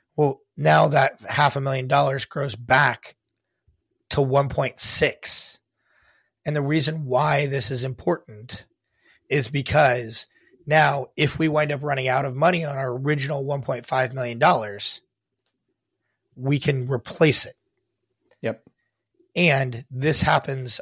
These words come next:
Speaker 1: on a, like, we need to find something that gives us a four percent guaranteed rate of return. But if we're looking at a thirty-year time horizon, we can absolutely find vehicles that are gonna give us a four percent guaranteed rate of return.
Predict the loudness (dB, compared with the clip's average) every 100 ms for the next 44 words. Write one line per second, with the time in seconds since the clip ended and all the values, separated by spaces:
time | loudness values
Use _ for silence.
0 | -8 -2 -2 -4 -4 0 0 -4 -10 _
1 | _ _ -8 -4 -2 -4 -2 2 2 0
2 | -4 -6 -6 -8 -6 -4 -2 -4 -2 -6
3 | -4 -4 -4 -6 -6 -6 -6 -2 -2 -4
4 | -6 -4 -4 -4 -6 -4 -2 -2 -4 -10
5 | -18 _ -20 -6 0 2 2 2 2 0
6 | -2 -2 -4 -2 0 0 0 -2 2 2
7 | 2 0 -2 -4 -8 -12 -16 -18 -20 -6
8 | -4 -4 -4 2 2 0 -4 -4 -2 0
9 | 0 0 -2 -4 -4 -10 -12 -12 -10 -6
10 | -4 -4 -6 -10 -4 -4 -4 -4 -4 -6
11 | -6 -2 -2 -2 -4 -4 -4 -4 -8 -4
12 | -2 -2 -4 -10